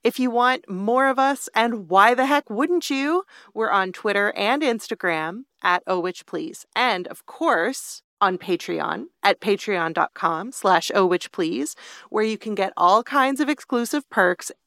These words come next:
and follow along with our journey as we figure out what's next for the podcast and the Witch Please team. Don't do social media? No worries. We're working on a newsletter to keep you in the loop for all of our adventures.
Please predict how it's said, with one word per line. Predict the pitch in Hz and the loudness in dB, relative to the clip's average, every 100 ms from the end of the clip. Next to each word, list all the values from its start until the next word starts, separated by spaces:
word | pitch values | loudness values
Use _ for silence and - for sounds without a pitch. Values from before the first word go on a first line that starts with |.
| - | 0
and | 220 220 240 302 | 4 6 4 2
follow | 320 - 208 214 240 | 0 2 2 4 2
along | 262 262 262 | 2 0 0
with | 285 302 | -2 0
our | 302 | -2
journey | 262 302 285 277 277 | 0 0 0 0 -4
as | 277 | -4
we | 262 | -6
figure | - 214 240 | -4 -4 0
out | 233 254 | 0 0
what's | 269 262 - | 0 -4 -4
next | 254 254 262 - - | -4 0 0 -2 -8
for | 302 | -2
the | 285 | -2
podcast | - 277 285 262 - 269 302 - 285 | 2 4 4 4 2 4 4 0 -4
and | 269 269 | -2 -2
the | 269 | -2
Witch | 262 269 - | -2 -4 -8
Please | - 294 302 - | -2 2 2 -2
team. | - 302 262 262 339 381 _ - | -4 -2 0 0 -2 -4 _ 2
Don't | 202 202 | 4 4
do | 226 | 2
social | 214 226 220 233 | 2 2 2 -2
media? | 240 285 320 392 427 _ - | 0 2 2 2 -2 _ -6
No | 190 202 | 2 2
worries. | 190 208 247 226 208 254 339 - - | 4 4 6 6 4 2 -2 -6 0
We're | 269 | 2
working | 277 311 - 349 | 4 2 2 2
on | 359 | 4
a | 370 | 4
newsletter | 330 370 403 359 277 214 202 | 2 2 2 2 2 2 0
to | 202 | -4
keep | - 269 269 | -6 -6 -4
you | 262 | -4
in | 269 269 | -4 -2
the | |
loop | 269 294 269 | -4 -4 -6
for | - 214 - | -4 0 2
all | 185 196 | 2 2
of | 202 | 2
our | 214 | 2
adventures. | 226 208 175 - - - - | 0 -2 -4 -6 -10 -10 -14